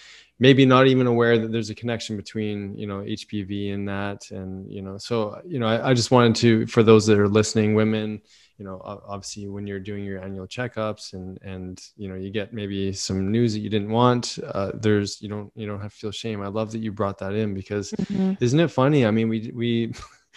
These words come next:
Speaker 1: I mean, covid's another good example, but we live in a world where, like, we're, we're literally afraid of one another, and people are gonna have questions like this, like, "Can I be intimate again?
Speaker 2: Mm-hmm.
Speaker 1: Can I hold <laughs> hands with somebody?" Like, you know, basic stuff. "Can I hug somebody?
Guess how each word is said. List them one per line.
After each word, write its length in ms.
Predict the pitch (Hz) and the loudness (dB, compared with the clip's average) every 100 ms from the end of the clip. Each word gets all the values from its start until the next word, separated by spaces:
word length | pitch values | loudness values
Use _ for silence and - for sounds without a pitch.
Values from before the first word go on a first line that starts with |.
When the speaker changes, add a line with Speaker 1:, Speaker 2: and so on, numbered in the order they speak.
| - - | -20 -20
Speaker 1:
I 140 | - - | -18 -8
mean, 180 | 104 98 | -6 -4
covid's 380 | - 113 110 | -2 0 0
another 320 | 110 110 110 104 | 0 0 2 0
good 160 | 110 | 0
example, 420 | 104 101 101 104 | -2 -4 -6 -4
but 140 | 104 104 | -4 -2
we 120 | 110 | 0
live 180 | 113 110 | 2 2
in 100 | 110 | 0
a 40 | |
world 300 | 98 104 110 | -2 0 0
where, 160 | 107 101 | 2 0
like, 260 | 101 98 - | 0 -2 -2
we're, 180 | 107 | -4
we're 180 | 101 104 | -2 -2
literally 300 | 101 107 110 | -2 -2 -2
afraid 340 | 104 - 113 127 | -2 0 2 2
of 80 | |
one 160 | 101 98 | 0 -2
another, 480 | 98 98 98 101 98 | -2 -4 -2 -4 -4
and 480 | - 107 104 101 - | -6 -6 -4 -8 -6
people 260 | 120 117 113 | -4 0 0
are 20 | |
gonna 160 | 110 | 2
have 120 | 113 110 | 0 0
questions 420 | 113 107 113 101 | -2 -2 -4 -6
like 140 | 101 | -6
this, 200 | 107 101 | -6 -6
like, 380 | 104 98 - 98 | -8 -10 -12 -20
"Can 140 | - 104 | -12 -10
I 80 | |
be 160 | 101 110 | -8 -6
intimate 360 | 151 - 110 95 | -6 -6 -4 -4
again? 360 | 92 92 95 - _ _ | -6 -10 -10 -16 _ _
Speaker 2:
Mm-hmm. 420 | 214 190 190 180 226 - _ _ _ | 0 0 2 0 -2 -6 _ _ _
Speaker 1:
Can 160 | - 110 | -8 -4
I 220 | 110 110 110 | -2 -2 -6
hold 280 | _ 127 120 | _ -2 -2
<laughs> 180 | 92 - | -4 2
hands 240 | 165 156 | 2 4
with 140 | 135 117 | 0 -2
somebody?" 500 | 113 104 101 101 98 | -2 0 2 0 0
Like, 240 | 104 104 | -2 -2
you 80 | 123 | -2
know, 100 | 120 | 0
basic 440 | 113 139 139 156 | 4 4 4 -2
stuff. 480 | - - 107 104 - - - _ | -4 -2 0 -2 -4 -16 -20 _
"Can 140 | 123 | -2
I 20 | |
hug 200 | 120 180 | 2 2
somebody? 580 | - 127 104 101 95 98 | 4 2 2 2 0 -4